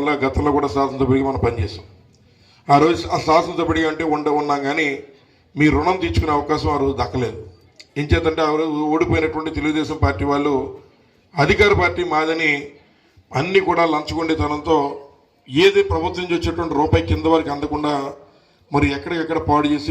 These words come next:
వ్యవస్థలంతా కూడా ఇబ్బంది పెట్టే పరిస్థితి చేశారు. దానికి ఉదాహరణ చెప్పాలంటే, మీ ఊర్లోనే ఉన్నటువంటి మరి ఎవరైతే ఆ తెలుగుదేశం పార్టీ అధ్యక్షుడు ఉన్నాడో ఆయనే మరి ట్రాక్టర్లు కూడా అది ఈయన వస్తే ఆయన ఇంట్లో తీసుకునే కార్యక్రమం. అలాగే మీ గ్రామంలో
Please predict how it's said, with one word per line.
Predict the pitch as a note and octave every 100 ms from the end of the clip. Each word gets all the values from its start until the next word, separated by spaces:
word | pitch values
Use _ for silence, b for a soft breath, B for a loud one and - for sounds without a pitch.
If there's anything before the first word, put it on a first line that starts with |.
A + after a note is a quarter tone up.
| D3
వ్యవస్థలంతా | C#3+ D3+ D3 C#3+ C#3
కూడా | C#3
ఇబ్బంది | B2+ C#3 C3+
పెట్టే | C3+ -
పరిస్థితి | - - - -
చేశారు. | E2+ - F2+ - b b b b E3+
దానికి | E3 D#3+
ఉదాహరణ | F3 F3 F3 D#3+
చెప్పాలంటే, | D#3 D#3+ D3+ E3 D#3
మీ | D#3+ E3
ఊర్లోనే | E3 E3 E3
ఉన్నటువంటి | D#3 D3+ D3+ D3 D3 B2+ - B B B _
మరి | C#3 C#3 B2 A#2+ - - C3
ఎవరైతే | D3 D#3 D3+ D3+ C#3 -
ఆ | - -
తెలుగుదేశం | D3 D3+ D3 D3
పార్టీ | C#3 C3+
అధ్యక్షుడు | C#3 - C3+
ఉన్నాడో | D#3 D3+ C#3+
ఆయనే | D#3 C#3+ C3+ - b b b -
మరి | -
ట్రాక్టర్లు | C#3+ D#3 D#3 D#3
కూడా | D3+ C#3+
అది | C#3+ C#3+
ఈయన | D3 C#3+
వస్తే | C#3+ D3
ఆయన | C#3
ఇంట్లో | C#3 D3 C3
తీసుకునే | C#3 - C#3 B2+
కార్యక్రమం. | A#2+ A2+ G#2 G2 - _ b b b b E3
అలాగే | F3 F3+
మీ | F3+ D#3+
గ్రామంలో | E3 E3+ E3+